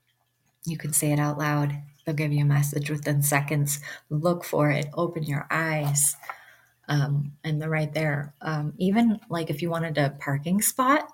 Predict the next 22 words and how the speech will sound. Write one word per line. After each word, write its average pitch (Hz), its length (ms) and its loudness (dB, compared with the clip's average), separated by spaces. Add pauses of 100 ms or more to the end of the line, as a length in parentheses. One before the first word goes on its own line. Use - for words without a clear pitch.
(760)
no, 143 420 4
this 143 200 -2
is 143 120 -2
hilarious, 147 560 0
but 147 260 -4 (560)
I 160 120 0
needed 190 300 0
a 180 40 -2
parking 151 420 -4
spot - 300 -4
every 156 220 0
time 147 340 -2
in 143 140 2
the 143 80 4
city, 143 400 -2
you 131 80 -12
know, 131 100 -10
of - 160 -12
course. - 480 -2
I 151 60 -2
was 165 120 -8
like, 160 180 -8